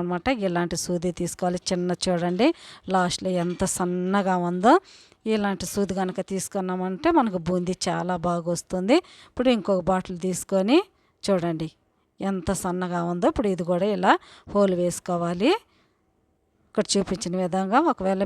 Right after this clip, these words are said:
మీకు హోల్ త్వరగా పడకపోతే కొద్దిగా మనము, ఆ, క్యాండిల్ వెలిగించి ఇలా మంట పెట్టుకొని పెట్టామంటే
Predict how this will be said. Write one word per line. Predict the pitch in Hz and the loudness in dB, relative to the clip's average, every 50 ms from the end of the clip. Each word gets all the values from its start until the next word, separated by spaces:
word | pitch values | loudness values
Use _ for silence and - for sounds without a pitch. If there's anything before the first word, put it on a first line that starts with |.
| 196 190 | -2 -2
మీకు | 190 175 - 226 233 233 | -4 -4 -2 -2 -2 0
హోల్ | 240 202 196 185 175 - - | 2 2 2 2 0 -2 -2
త్వరగా | 190 175 180 175 185 175 - | -2 -2 -2 -2 -2 -2 -2
పడకపోతే | 180 180 180 165 - 180 - 254 277 - - | -2 -2 -2 -4 -6 -2 2 2 0 2 2
కొద్దిగా | - 196 185 147 185 175 190 190 190 185 | 2 0 2 2 0 -4 -2 -2 -2 -2
మనము, | 180 185 196 247 330 381 - - - - - - - _ - | -2 0 4 4 4 4 2 -2 -20 -20 -20 -20 -18 _ -8
ఆ, | 202 190 - - - | -8 -8 -6 -2 0
క్యాండిల్ | 208 196 190 180 180 175 | 0 0 0 0 0 -2
వెలిగించి | 180 180 175 170 185 - - 247 262 269 | -2 -2 -2 -6 -6 -4 0 2 2 2
ఇలా | 233 190 185 196 196 190 180 180 190 190 | 4 2 2 0 0 -2 -4 -4 -2 -2
మంట | 180 180 175 190 175 | -2 -2 -2 -2 0
పెట్టుకొని | 185 180 175 180 175 180 175 165 - | 0 0 0 -2 -2 -4 -4 -2 -2
పెట్టామంటే | 175 170 - 190 180 175 170 175 262 | -4 -2 -2 -2 -2 -2 -2 0 0